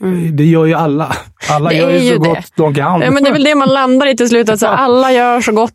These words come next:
Speaker 1: de kan, liksom.
Speaker 2: Ja.
Speaker 1: Även fast såklart att, ja, men man kan göra på olika sätt.
Speaker 2: Ja.
Speaker 1: Och man kan ju lära sig längs vägen. Hur hade du önskat att de hade, skulle hanterat det?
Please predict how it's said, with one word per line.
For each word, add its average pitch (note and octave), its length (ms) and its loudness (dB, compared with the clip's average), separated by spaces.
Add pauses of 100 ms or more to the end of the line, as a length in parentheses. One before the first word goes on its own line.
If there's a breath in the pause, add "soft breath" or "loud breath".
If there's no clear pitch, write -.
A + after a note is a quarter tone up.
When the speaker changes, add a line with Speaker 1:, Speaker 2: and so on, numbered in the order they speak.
Speaker 1:
de G#3 180 -2
kan, A#3 400 -2
liksom. - 380 -2
Speaker 2:
Ja. - 60 -2
Speaker 1:
Även G#3+ 360 -2
fast G3+ 360 -4
såklart G#3+ 720 -2
att, F#3 240 -4 (300)
ja, G3 80 -2
men F#3+ 100 0
man F#3 140 0
kan G3 280 -2
göra F3 180 -2
på F#3+ 120 0
olika F#3+ 240 -2
sätt. - 260 -6 (240)
Speaker 2:
Ja. B2+ 280 -2
Speaker 1:
Och - 160 -4
man G3 100 0
kan G3 120 -2
ju F#3+ 60 0
lära F#3 260 -2
sig F3+ 240 -2
längs F3+ 300 -2
vägen. F#3+ 240 0
Hur A3+ 120 4
hade B3+ 120 0
du B3 60 -2
önskat B3 440 -2
att F#3+ 60 -2
de F3 100 -2
hade, E3 340 -2
skulle E3 220 -6
hanterat - 420 -6
det? F#3 100 -6